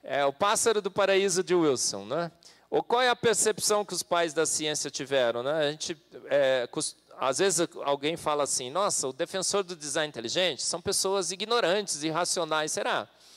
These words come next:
Os grandes pais da ciência, todos eles percebiam, através do exercício da ciência, que havia de-, um Deus. Então, Boyle é o pai da química. O que acontece com Boyle?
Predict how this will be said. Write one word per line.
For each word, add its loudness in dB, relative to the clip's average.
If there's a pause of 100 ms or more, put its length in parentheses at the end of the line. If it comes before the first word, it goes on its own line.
(560)
Os -6
grandes 0
pais 0
da 2
ciência, -2
todos -2
eles 0
percebiam, 0
através 0
do -8 (160)
exercício -2
da -4
ciência, -4
que -4
havia 0
de-, 0
um -2
Deus. 0 (400)
Então, -4
Boyle 2
é 0
o 2
pai 0
da 0
química. -4 (1000)
O -20
que 0
acontece 0
com -6
Boyle? 0